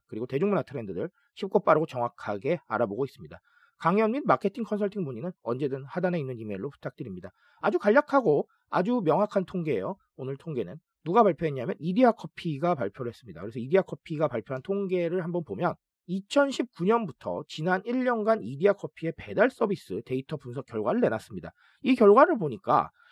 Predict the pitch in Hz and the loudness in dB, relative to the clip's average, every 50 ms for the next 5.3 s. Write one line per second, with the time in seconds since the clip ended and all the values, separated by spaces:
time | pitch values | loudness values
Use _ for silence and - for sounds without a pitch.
0 | _ _ - 190 220 202 - - 320 349 220 160 170 165 - - 233 240 269 285 | _ _ -4 -4 -4 -2 2 4 4 4 4 0 -2 -2 -2 -4 -2 -2 -2 -4
1 | - - - 147 170 202 208 175 180 170 175 170 202 214 214 - - 113 135 185 | -4 -4 -2 2 4 4 6 4 2 -2 -2 -2 -2 -2 -2 -2 -4 -2 0 0
2 | 160 - - 143 160 175 202 208 196 170 147 156 170 - - 220 240 214 240 330 | 0 0 -2 -4 0 0 0 2 2 0 0 -2 -4 -6 -6 -6 -2 -2 -2 -2
3 | - _ _ _ _ _ _ - - 135 135 147 202 226 - - - 285 320 - | -2 _ _ _ _ _ _ -2 2 2 4 4 4 2 0 -4 -10 -10 -2 -2
4 | 381 359 - 294 269 - 302 - - - 160 139 147 143 - 160 160 156 160 135 | -2 0 2 0 0 0 -4 -6 -6 -6 -6 -4 -6 -6 -6 -6 -4 -2 -4 -4
5 | 127 120 - - 127 - | -4 -8 -10 -10 -10 -10